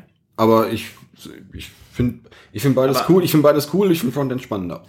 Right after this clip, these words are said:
Speaker 2: Aber die sind, echt jetzt?
Speaker 1: Finde ich in der, ja, da, da passiert mehr. Du hast, du, du hast ja gerade schon das Thema angerissen. Oh, da passiert ja jede Woche was Neues und, ähm, ich find, ich find das total spannend.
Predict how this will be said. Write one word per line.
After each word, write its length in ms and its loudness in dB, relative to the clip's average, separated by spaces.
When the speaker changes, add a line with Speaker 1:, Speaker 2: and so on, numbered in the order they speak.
Speaker 2:
Aber 220 -8
die 80 -8
sind, 300 -10
echt 180 -12
jetzt? 280 -10
Speaker 1:
Finde 160 4
ich 80 -2
in 60 2
der, 180 4
ja, 200 2
da, 160 -2
da 140 -6
passiert 340 -2
mehr. 120 0
Du 100 0
hast, 260 -4
du, 180 -4
du 120 -6
hast 80 -6
ja 60 0
gerade 300 0
schon 220 0
das 140 -6
Thema 240 2
angerissen. 540 0
Oh, 260 0
da 120 0
passiert 280 -2
ja 60 2
jede 200 2
Woche 160 0
was 100 -2
Neues 460 4
und, 360 0
ähm, 460 2
ich 140 -8
find, 160 -4
ich 100 -4
find 120 2
das 100 -2
total 260 -4
spannend. 500 -10